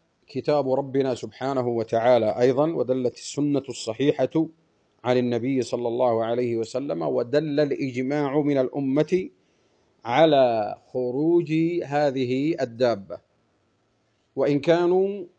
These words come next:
لم يفصحوا عن مكان خروجها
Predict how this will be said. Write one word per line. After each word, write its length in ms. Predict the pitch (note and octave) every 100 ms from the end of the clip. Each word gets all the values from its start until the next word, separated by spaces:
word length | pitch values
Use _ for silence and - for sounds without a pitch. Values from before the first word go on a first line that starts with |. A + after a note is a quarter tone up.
| A#2+
لم 240 | C#3+ F3+
يفصحوا 840 | F3 E3+ - D#3 D3 C#3 C#3+ D3+ - _ _ _ _ _ _
عن 500 | A2+ A2+ C#3+ D3 D3 B2+
مكان 520 | B2 - C#3 C3+ B2+
خروجها 880 | - A#2 A2 G#2+ B2 C3+ C#3 C#3+